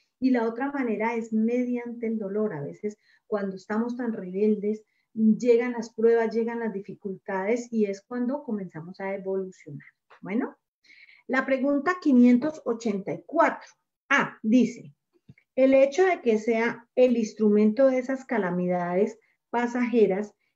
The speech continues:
es ajeno al bien que de ellas se pueda resultar", dice Allan Kardec,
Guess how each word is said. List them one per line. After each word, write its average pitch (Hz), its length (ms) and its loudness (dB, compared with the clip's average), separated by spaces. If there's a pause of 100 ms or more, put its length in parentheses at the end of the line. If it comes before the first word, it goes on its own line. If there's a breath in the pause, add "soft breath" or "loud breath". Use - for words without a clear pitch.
(100)
es 247 200 0
ajeno 277 380 0
al 277 140 -2
bien 277 520 0
que 247 160 2
de 208 120 8
ellas 196 540 6
se 196 100 0
pueda 185 520 0
resultar", 190 800 -4 (420)
dice 180 240 -6
Allan 165 220 -8
Kardec, 190 460 -6